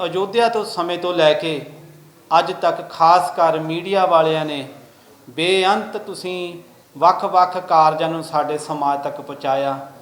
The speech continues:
ਤੇ ਅਸੀਂ ਕੀ ਦੇ ਸਕਦੇ ਤੁਹਾਨੂੰ। ਬਹੁਤ ਸਾਰੇ ਪਰਿਵਾਰ ਜੋ ਸਾਡੇ ਨਾਲ ਜੁੜੇ ਹੋਏ ਨੇ ਜਾਂ ਮੀਡੀਆ ਵਾਲੇ ਭਾਈਚਾਰਾ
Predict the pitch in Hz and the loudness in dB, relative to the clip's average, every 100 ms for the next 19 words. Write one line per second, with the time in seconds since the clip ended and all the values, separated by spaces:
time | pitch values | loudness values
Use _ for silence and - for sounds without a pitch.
0 | - - - 202 208 214 226 233 175 156 | -20 -14 -4 -4 -4 -8 -8 -4 -2 -2
1 | 131 135 113 117 110 113 107 104 - _ | -4 -8 -10 -12 -16 -18 -20 -20 -20 _
2 | _ _ _ _ _ _ _ - 156 196 | _ _ _ _ _ _ _ 0 4 4
3 | 196 208 208 208 208 - - - _ _ | 6 4 4 2 -4 -10 -20 -20 _ _
4 | _ _ _ _ - 165 170 170 175 180 | _ _ _ _ 2 6 8 10 10 8
5 | 175 175 175 165 170 165 160 160 165 160 | 6 2 -2 -8 -10 -4 -2 0 -2 -2
6 | 147 151 156 160 160 160 156 151 - - | -4 -2 -2 0 -2 -2 -4 -6 -14 -20
7 | _ - 156 160 160 165 185 185 175 170 | _ -4 0 0 -2 -4 0 4 4 2
8 | 170 175 147 143 170 165 165 165 - | 0 -2 -2 -2 0 2 0 -2 -8